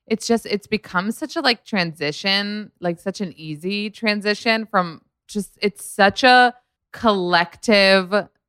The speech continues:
thing for people to talk about. And it used to be, I don't, did you always like this kind of shit? Like, were you reading, like, Perez Hilton and, like, grabbing magazines at the supermarket when you were younger?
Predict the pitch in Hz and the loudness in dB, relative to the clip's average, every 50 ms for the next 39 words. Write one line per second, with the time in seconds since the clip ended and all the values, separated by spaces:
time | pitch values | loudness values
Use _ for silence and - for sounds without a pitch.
0 | _ _ _ _ _ - 170 151 151 151 156 165 180 196 208 196 - 220 190 - | _ _ _ _ _ 0 2 2 2 2 0 -2 -4 -4 -6 -6 -6 -6 -4 -2
1 | 185 165 175 175 165 - 165 143 - - 185 202 202 208 202 190 175 165 160 160 | -4 -4 -4 -6 -4 0 2 2 2 2 2 4 4 4 4 2 -2 -2 -2 -4
2 | 170 180 175 - - 233 202 233 233 240 247 254 240 - - - 185 185 - - | -4 -4 -4 -4 -8 -4 -2 -2 0 0 0 -2 -2 -2 0 0 2 0 0 -4
3 | _ _ _ 180 - 180 160 196 240 226 - 180 180 180 202 214 196 247 240 240 | _ _ _ -16 -14 -8 -4 -2 -2 0 2 2 4 4 4 2 2 2 0 0
4 | 233 - 262 - - - 262 247 254 240 - 285 262 240 196 185 180 - 185 180 | 0 -4 -8 -6 -2 0 2 2 2 2 2 2 2 2 2 0 -2 0 -2 -2
5 | 175 170 196 202 190 165 170 180 170 170 175 180 180 180 170 165 160 _ - 180 | -2 0 -2 -2 -2 -2 -2 -2 0 0 0 0 -2 0 -2 -4 -4 _ 0 0
6 | 160 160 160 - 175 156 156 - - 175 165 165 160 160 160 156 151 - - 156 | 2 2 0 -2 -6 -6 -6 -2 -2 0 0 0 0 -2 -4 -4 -4 0 2 2
7 | 151 147 160 160 160 156 143 147 147 156 156 156 165 165 165 156 156 156 147 - | 2 2 0 -4 -4 -2 0 0 -2 -4 -8 -6 -6 -6 -6 -4 -4 -6 -6 -6
8 | 160 151 - 165 156 160 156 151 156 - - 170 165 156 151 160 156 147 143 147 | -10 -14 -14 -12 -10 -4 -4 -4 -2 0 0 2 2 2 0 -2 -6 -8 -8 -8
9 | 147 143 143 139 139 139 139 151 165 175 196 214 220 | -8 -8 -6 -6 -6 -4 -2 0 0 0 0 -2 -12